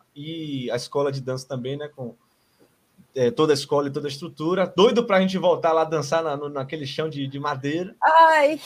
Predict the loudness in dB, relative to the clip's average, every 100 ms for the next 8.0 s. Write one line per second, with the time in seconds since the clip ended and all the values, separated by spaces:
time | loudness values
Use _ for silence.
0 | -12 0 2 6 12 12 10 4 10 12
1 | 12 10 6 -6 -4 -2 -2 -4 -4 -2
2 | 4 6 6 6 4 4 4 6 6 4
3 | 4 2 0 0 0 2 2 0 -2 2
4 | 4 4 2 2 2 0 0 -4 -4 -8
5 | -14 _ _ _ _ -20 -20 -20 -20 -20
6 | -20 -20 -20 -20 _ _ -20 -20 -10 -4
7 | 0 2 4 4 6 6 6 -2 -8 -10